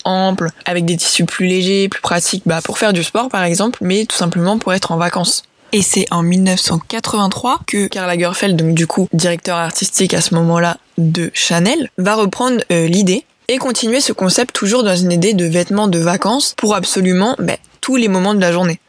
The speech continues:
En fait, être en vacances, avoir une tenue appropriée pour chaque instant en étant chic, c'est un peu ça l'idée.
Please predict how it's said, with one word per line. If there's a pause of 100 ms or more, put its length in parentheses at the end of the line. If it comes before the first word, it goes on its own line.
(220)
En
fait,
être
en
vacances,
avoir
une
tenue (120)
appropriée
pour
chaque
instant
en
étant
chic,
c'est
un
peu
ça
l'idée.